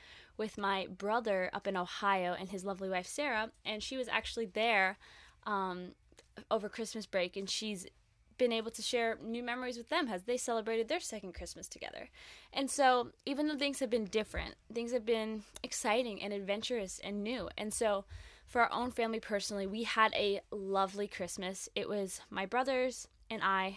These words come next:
and then my mom and my dad. And, guys, I got this fluffy, fluffy, super fluffy robe for Christmas. And it's, like, plaid, but then the inside's, like, a Sherpa material. And if you know me, I'm, like,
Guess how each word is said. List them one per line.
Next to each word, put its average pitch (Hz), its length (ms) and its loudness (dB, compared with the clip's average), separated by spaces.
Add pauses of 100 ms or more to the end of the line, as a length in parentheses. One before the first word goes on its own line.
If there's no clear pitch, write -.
and 208 80 -6
then 196 60 -4
my 190 80 -2
mom 190 180 -2
and 202 80 -6
my 196 120 -4
dad. 170 320 0 (640)
And, 202 460 2 (360)
guys, 170 440 0 (400)
I 220 140 2
got 247 240 4 (640)
this 185 220 -6 (200)
fluffy, 226 460 -2 (420)
fluffy, 185 440 -4
super 226 400 -2
fluffy 190 420 -4
robe 170 400 -4
for - 140 -4
Christmas. 277 560 -4 (600)
And 214 160 -2
it's, 202 160 -12
like, 202 260 -4
plaid, 214 460 2
but 220 100 -8
then 214 140 0
the 202 140 -4
inside's, 220 420 0
like, 185 120 -2
a - 40 -8
Sherpa 185 360 -6
material. 262 520 -2 (320)
And 196 240 -4
if - 160 -10
you 202 60 -8
know 202 240 -4
me, 180 260 -8 (720)
I'm, 220 120 4
like, 220 200 0